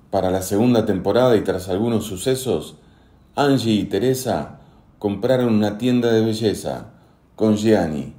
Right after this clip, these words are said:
un peluquero. La canción de apertura, Different Words,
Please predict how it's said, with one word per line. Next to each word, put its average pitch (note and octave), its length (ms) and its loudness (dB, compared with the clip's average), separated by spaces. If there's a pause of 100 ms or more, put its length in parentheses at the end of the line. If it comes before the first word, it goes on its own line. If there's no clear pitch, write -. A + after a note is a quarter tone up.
(400)
un G2+ 240 -2
peluquero. F2+ 680 -2 (1080)
La G#2 160 2
canción B2 400 0
de B2 60 6
apertura, A#2 720 0
Different A#2+ 480 -2
Words, B2+ 560 2